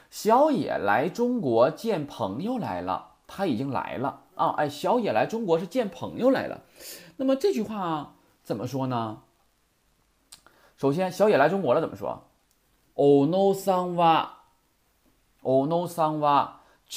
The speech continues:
小野来中国了。嗯，那么他来中国干什么来了？目的是什么呀？来，目的是见朋友，对吧？那么见朋友怎么说呀？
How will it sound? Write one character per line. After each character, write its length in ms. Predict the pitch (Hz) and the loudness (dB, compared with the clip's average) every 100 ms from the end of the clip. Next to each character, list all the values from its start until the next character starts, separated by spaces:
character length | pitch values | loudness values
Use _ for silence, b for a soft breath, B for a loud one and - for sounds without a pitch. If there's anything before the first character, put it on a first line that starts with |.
| 269 277 247 202 135 117 - 90 82 - - - 113 107 110 - - 90 - _ _ _ _ _ - 123 170 208 208 196 196 - 269 247 131 110 90 85 - 92 87 - - - 180 202 b _ | -2 0 2 2 2 0 -4 -4 -4 -6 -14 -16 -10 -6 -8 -10 -8 -8 -8 _ _ _ _ _ 0 2 2 0 2 2 0 -2 -4 -2 -2 -2 -6 -6 -8 -10 -10 -10 -12 -10 -10 -10 b _
小 260 | - 123 | 0 2
野 140 | 127 82 | 2 0
来 140 | 87 | -4
中 180 | 95 98 | -4 -6
国 140 | 87 | -4
了。 200 | 69 90 - _ _ | -4 -6 -12 _ _
嗯， 200 | - 95 - B B | -12 -12 -12 B B
那 100 | - | -4
么 60 | 254 | -2
他 80 | 262 | 0
来 80 | |
中 120 | 247 254 | 0 -2
国 100 | 247 | 2
干 200 | 302 277 | 2 2
什 100 | 185 | 2
么 80 | |
来 140 | 170 160 | 2 4
了？ 140 | 147 | 2
目 180 | 202 247 | 2 0
的 120 | 190 | 0
是 80 | 170 | -2
什 120 | 127 | -2
么 80 | 110 | -2
呀？ 140 | 135 | -2
来， 140 | 120 143 | 0 -2
目 260 | - 233 | -4 -4
的 80 | 208 | -2
是 100 | 175 | -4
见 220 | 175 208 | -4 -4
朋 260 | 156 113 110 | -2 -2 0
友， 140 | 180 | -4
对 100 | 170 | -2
吧？ 140 | 143 135 | 0 0
那 80 | 185 | -2
么 80 | |
见 180 | 170 240 | -2 -2
朋 140 | 170 180 | -2 -4
友 100 | 196 | -2
怎 100 | 165 | -4
么 80 | |
说 120 | 113 113 | -4 -2
呀？ 380 | 101 82 80 | 0 -2 -4